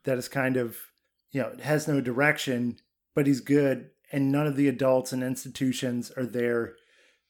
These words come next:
to help him. And that to me is, like, a totally timeless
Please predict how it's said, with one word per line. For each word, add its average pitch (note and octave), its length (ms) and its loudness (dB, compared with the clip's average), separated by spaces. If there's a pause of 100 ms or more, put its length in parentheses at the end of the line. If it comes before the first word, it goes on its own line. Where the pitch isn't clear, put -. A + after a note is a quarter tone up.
(160)
to C#3 100 2
help D3+ 300 4
him. A#2 380 -2 (560)
And D3 160 2
that E3 180 4
to D#3 100 0
me D#3 180 2
is, C#3+ 140 2
like, C3 280 0 (640)
a F3 100 2
totally F#3 440 4
timeless D3+ 800 0